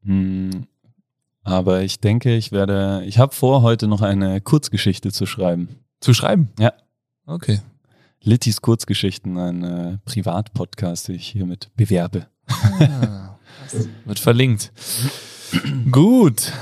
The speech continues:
Speaker 2: Markus, wir starten direkt rein und zwar mit einer, mit einem spannenden Thema, mit einer spannenden Frage.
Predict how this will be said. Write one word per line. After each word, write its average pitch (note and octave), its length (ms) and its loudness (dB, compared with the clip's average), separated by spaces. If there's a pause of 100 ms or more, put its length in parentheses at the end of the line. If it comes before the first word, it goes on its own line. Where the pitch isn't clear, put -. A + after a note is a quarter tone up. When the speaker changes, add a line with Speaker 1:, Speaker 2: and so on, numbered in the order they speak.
(120)
Speaker 2:
Markus, A#2+ 580 2 (140)
wir C#3+ 180 6
starten A#2+ 680 2 (260)
direkt B2 480 2
rein B2 480 4
und A#2 240 0
zwar A2+ 200 2
mit A2+ 160 -2
einer, G#2 480 -2
mit G#2 140 -6
einem A2 140 -4
spannenden B2+ 400 0
Thema, A#2+ 220 0
mit A2 100 -2
einer A2 100 0
spannenden A#2 420 -2
Frage. A2 560 0